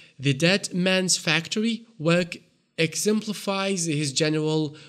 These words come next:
conformity. هذا شنو conformity؟ يعني مطابقته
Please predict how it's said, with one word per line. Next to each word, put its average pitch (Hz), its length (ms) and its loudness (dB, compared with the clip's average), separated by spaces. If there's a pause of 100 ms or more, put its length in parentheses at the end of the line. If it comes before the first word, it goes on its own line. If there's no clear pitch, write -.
(120)
conformity. 147 840 0 (600)
هذا 165 240 0
شنو 202 240 0
conformity؟ 165 680 -2 (300)
يعني 180 380 2
مطابقته 170 840 -2